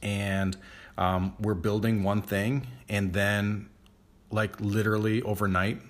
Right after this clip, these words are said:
we're not. And when I had in-, invested my entire identity, I felt, into one thing,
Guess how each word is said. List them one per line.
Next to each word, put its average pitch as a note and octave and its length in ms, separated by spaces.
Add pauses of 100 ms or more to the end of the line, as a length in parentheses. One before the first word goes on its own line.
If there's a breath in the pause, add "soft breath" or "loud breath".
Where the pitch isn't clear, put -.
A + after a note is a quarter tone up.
we're G#2+ 180
not. A#2+ 380 (200)
And G2 300
when F#2+ 140
I G2+ 100
had F#2+ 360
in-, G2+ 260 (320 loud breath)
invested G2 640
my F#2+ 220
entire G2 400
identity, F2+ 680
I B2 100
felt, B2 320
into A#2 180
one A2 240
thing, E3 380